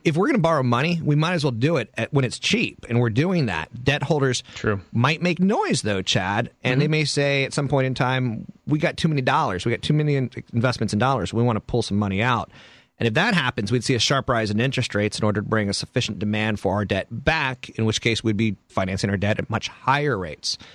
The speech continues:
Speaker 1: I think our nation could finance our debt at these rates, but not at higher rates, if that makes any sense at all.
Speaker 2: It does, but I really don't think it's gonna go that far. Remember, we've got, you know, we've got a change in administration, a change of Congress that's gonna happen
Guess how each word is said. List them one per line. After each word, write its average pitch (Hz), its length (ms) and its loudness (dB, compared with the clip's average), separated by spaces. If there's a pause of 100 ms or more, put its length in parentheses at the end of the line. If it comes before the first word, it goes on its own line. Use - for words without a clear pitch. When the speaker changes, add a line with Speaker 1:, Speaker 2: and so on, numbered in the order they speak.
(200)
Speaker 1:
I 151 100 2
think 233 160 -2
our 175 60 2
nation 139 280 0
could 101 180 -2
finance 120 320 0
our 107 80 0
debt 104 200 0
at 92 120 -8
these 131 240 0
rates, 92 220 -2
but 92 200 -6
not 120 280 2 (120)
at - 160 -4 (280)
higher 110 380 -2
rates, - 340 -12
if 98 120 -8
that 156 160 2
makes 160 200 -2
any 160 140 0
sense 160 260 0
at 120 80 0
all. 78 300 -6 (340)
Speaker 2:
It 160 160 2
does, 120 240 0
but 123 140 0
I 139 120 2
really 135 360 2
don't 117 180 0
think 110 140 0
it's 113 120 -4
gonna 104 120 0
go 101 160 2
that 92 160 0
far. 95 200 0
Remember, 104 280 0
we've 98 140 0
got, 95 320 2
you 113 100 0
know, 87 220 -2 (520)
we've - 520 -6
got 135 160 2
a - 20 -2
change 127 260 2
in 113 80 0
administration, 107 760 2
a 95 40 2
change 107 320 0
of 90 140 -4
Congress 110 480 0
that's 95 180 0
gonna 92 160 0
happen 87 560 -2